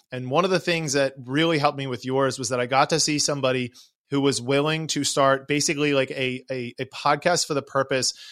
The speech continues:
of reaching an audience in the strength and conditioning space, but the willingness to have such an array of so many talented guests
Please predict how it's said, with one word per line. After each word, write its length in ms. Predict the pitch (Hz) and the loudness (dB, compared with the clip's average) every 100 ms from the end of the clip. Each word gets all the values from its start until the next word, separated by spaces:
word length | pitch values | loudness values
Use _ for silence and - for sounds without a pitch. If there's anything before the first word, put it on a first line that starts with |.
| - - | -10 -4
of 200 | 123 135 | -2 -2
reaching 320 | 139 147 135 | -2 -2 0
an 60 | 127 | 0
audience 400 | 127 135 127 131 | 2 0 -4 -6
in 80 | |
the 80 | 123 | -6
strength 260 | - 135 123 | -4 -6 -6
and 80 | 131 | -4
conditioning 400 | 135 135 131 123 | -4 -4 -4 -2
space, 640 | - 139 165 190 - - - | -2 -2 -2 -2 -6 -14 -6
but 100 | 147 | -2
the 80 | |
willingness 640 | 123 135 143 147 139 131 - | -2 2 2 2 0 -2 -2
to 80 | |
have 180 | 123 127 | -4 -2
such 400 | - - 160 - | 0 2 2 2
an 80 | 143 | -4
array 540 | 127 123 131 135 131 | -4 -2 2 2 2
of 140 | 120 117 | 0 -2
so 440 | - - 143 147 | 0 2 4 4
many 360 | 135 131 135 123 | 2 -2 -4 -6
talented 520 | - 131 131 123 113 | -4 -2 -2 -4 -6
guests 480 | 123 135 160 - | 0 0 0 -4